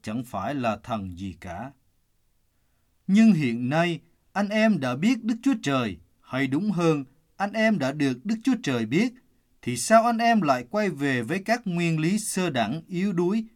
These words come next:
và vô ích đó nữa? Giờ mà anh em vẫn cẩn thận giữ những ngày đặc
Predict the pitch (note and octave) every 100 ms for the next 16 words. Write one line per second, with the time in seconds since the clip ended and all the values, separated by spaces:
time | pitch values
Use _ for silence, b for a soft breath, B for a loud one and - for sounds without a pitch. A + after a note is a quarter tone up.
0 | _ F#2 G#2 G2+ A2 C#3+ F#3 A3 D#3+ C#3+
1 | F#3+ B2 G#2+ D#3 - _ _ _ _ C#3
2 | C#3 E3 E3+ D3 D3+ G3+ A3 G#3+ A3+ A3+
3 | D3 C3+ F#3 - F3+ A3 F3 C3 C#3+ A#2+
4 | B2 D3+ C3+ F3 E3 C3+ A#2 A#2+